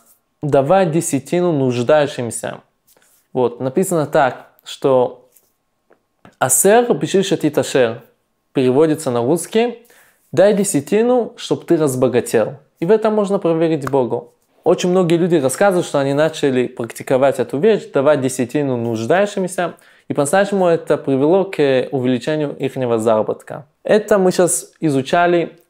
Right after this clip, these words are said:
лайфхаки, которые связаны с некоторыми действиями и так далее. Сейчас мы изучим еще одна сгула, такая категория интересная, которая связана молиться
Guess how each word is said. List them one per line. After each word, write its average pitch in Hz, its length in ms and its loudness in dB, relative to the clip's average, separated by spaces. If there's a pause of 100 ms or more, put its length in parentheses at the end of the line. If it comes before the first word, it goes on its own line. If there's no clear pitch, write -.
лайфхаки, 151 520 0
которые 127 880 2
связаны 127 720 2
с - 320 -10
некоторыми 131 680 -2
действиями 143 680 -2
и 120 40 -8
так 117 200 -2
далее. 110 320 0
Сейчас 208 400 -2
мы 175 140 0
изучим 156 480 -2 (720)
еще 190 240 2
одна 147 260 4
сгула, 120 720 2 (200)
такая 131 220 0
категория 143 600 2
интересная, 123 720 0 (640)
которая 147 360 0
связана 196 720 2
молиться 175 800 -2